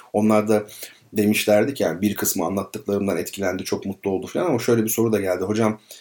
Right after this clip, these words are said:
siz böyle diyorsunuz ama bizim hocalarımız hep diyor ki şiir sadece çalışmakla olur. Yani sadece değil de yani şiir çalışarak olur, emek vererek olur.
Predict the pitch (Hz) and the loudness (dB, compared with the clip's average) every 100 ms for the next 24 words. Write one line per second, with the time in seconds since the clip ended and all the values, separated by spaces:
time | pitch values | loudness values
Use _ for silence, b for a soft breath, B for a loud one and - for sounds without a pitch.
0 | B - 110 110 113 107 107 - 147 135 | B -8 -2 2 4 4 0 0 -2 0
1 | 110 107 113 110 110 110 107 107 113 113 | 0 0 -2 0 0 2 2 2 -2 -2
2 | 143 143 104 - 113 117 120 131 131 113 | -4 -2 -2 -2 0 2 2 4 4 4
3 | 107 139 135 - - 117 113 113 107 92 | 2 0 0 -4 0 2 2 2 0 -2
4 | 78 85 85 117 113 131 - 175 104 92 | -4 -2 0 4 2 2 -2 0 2 2
5 | - 123 139 - 123 135 127 - 78 - | 0 -2 0 2 4 6 6 4 -2 -2
6 | 107 107 - 80 71 - - - | 0 0 -2 -4 -6 -10 -14 -16